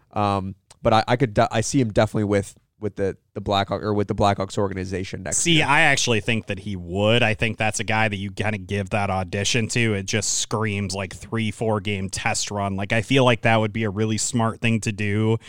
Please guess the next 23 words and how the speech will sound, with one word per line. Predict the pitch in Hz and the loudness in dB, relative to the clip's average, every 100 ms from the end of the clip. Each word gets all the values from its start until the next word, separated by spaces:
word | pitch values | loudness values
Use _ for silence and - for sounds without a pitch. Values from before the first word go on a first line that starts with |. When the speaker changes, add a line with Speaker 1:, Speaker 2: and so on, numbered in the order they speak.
| - - | -20 -4
Speaker 2:
with | 120 123 131 | 0 2 4
Wyatt | 131 120 - | 4 4 4
Kaiser. | 127 127 123 147 151 - - - | 4 4 4 4 2 -2 -18 -6
I | 160 | 0
think | 202 240 | 2 2
the | 185 | -2
thing | 165 156 | 2 2
that | 131 | 2
stands | - 135 131 | 2 2 4
out | 127 123 - | 4 2 2
to | 123 | 0
me | 113 | 0
the | 107 | 0
most | 107 104 - | 0 0 -2
is | 113 98 - | -4 -6 -2
reading | 143 147 143 127 | 4 6 6 4
scouting | - 131 127 120 | 0 2 2 2
reports | 117 107 120 110 | 0 0 0 0
on | 123 113 | 0 0
him, | 113 | 0
watching | 113 135 147 139 139 127 | 0 4 4 4 0 0
him | 127 113 | 2 0
play | - 123 117 117 110 | 0 2 2 4 2